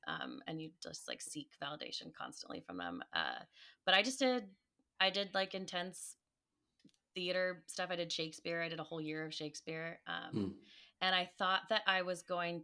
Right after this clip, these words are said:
Speaker 1: to be a stage actor, but I don't think I knew what that meant. And once I got out of school, it was,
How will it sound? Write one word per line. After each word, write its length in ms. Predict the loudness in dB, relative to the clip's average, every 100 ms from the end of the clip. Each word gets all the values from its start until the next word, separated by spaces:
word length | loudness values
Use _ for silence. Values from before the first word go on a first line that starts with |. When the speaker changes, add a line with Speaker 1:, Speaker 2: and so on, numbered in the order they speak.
| -2
Speaker 1:
to 380 | -2 -2 -2 -4 -6 -12 _ _ _ _ -12
be 240 | -8 -6 -4
a 120 | -4
stage 520 | -4 -6 -2 0 0 -2
actor, 340 | -4 -4 -6
but 100 | -4
I 100 | -6 -4
don't 220 | -4 -4
think 140 | -4 -4
I 80 | -2
knew 300 | -2 -2 -2
what 160 | -4 _
that 160 | -8 -6 -6
meant. 840 | -6 -4 -6 -8 -10 -10 -8 -8 _ _ _ _ _ _ _ -6
And 120 | -2
once 180 | 0 0
I 60 | 2
got 120 | 4
out 160 | 2
of 60 | 0
school, 320 | -2 2 4
it 80 | 2
was, 180 | 0